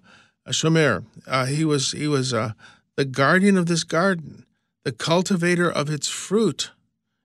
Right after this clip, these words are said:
in that sense. And what we do bears fruit.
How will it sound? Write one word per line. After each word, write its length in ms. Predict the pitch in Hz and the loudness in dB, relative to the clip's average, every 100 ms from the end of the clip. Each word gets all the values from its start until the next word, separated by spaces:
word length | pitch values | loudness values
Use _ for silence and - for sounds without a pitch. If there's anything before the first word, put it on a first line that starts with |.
| _ | _
in 200 | 156 135 | -6 -4
that 220 | 120 127 | -4 -4
sense. 560 | - - 123 - - - _ _ _ _ _ _ _ _ - | -6 -4 -6 -6 -8 -8 _ _ _ _ _ _ _ _ -4
And 300 | 170 165 156 - _ _ - | 0 2 0 -8 _ _ -10
what 280 | 165 208 208 | 0 0 2
we 220 | 233 226 | 2 2
do 300 | 165 180 175 | 2 2 2
bears 420 | 151 160 160 151 | 0 0 0 0
fruit. 760 | - - 220 269 160 - - | -4 -4 -2 0 0 -4 -10